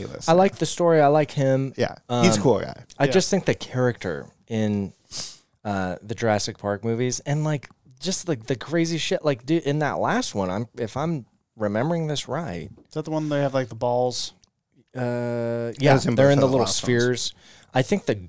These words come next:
Speaker 2: the little girl is herself a clone or, or
Speaker 1: Oh,
Speaker 2: something.
Speaker 1: I have no idea.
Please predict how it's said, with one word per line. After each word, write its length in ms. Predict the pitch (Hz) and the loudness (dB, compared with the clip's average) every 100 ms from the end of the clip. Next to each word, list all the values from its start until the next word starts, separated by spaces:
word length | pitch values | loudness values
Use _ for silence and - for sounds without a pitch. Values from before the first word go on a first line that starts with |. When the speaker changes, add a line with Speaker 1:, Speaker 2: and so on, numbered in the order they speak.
| - | -10
Speaker 2:
the 160 | 123 110 | -2 -2
little 300 | 110 151 123 | 2 0 0
girl 560 | 92 107 120 165 185 - | -2 0 2 2 0 -2
is 220 | 131 - | -2 -2
herself 600 | 127 117 - 117 147 - | -4 -4 0 0 0 -2
a 80 | 127 | -8
clone 520 | - 110 120 190 233 | -2 0 0 0 -4
or, 320 | 202 170 170 | -4 -4 -4
or 260 | 165 156 170 | -4 -8 -8
Speaker 1:
Oh, 40 | |
Speaker 2:
something. 420 | 185 180 190 208 | -6 -6 -6 -4
Speaker 1:
I 60 | 208 | -4
have 120 | 208 | -4
no 120 | 95 | -8
idea. 320 | 95 98 101 | -10 -10 -10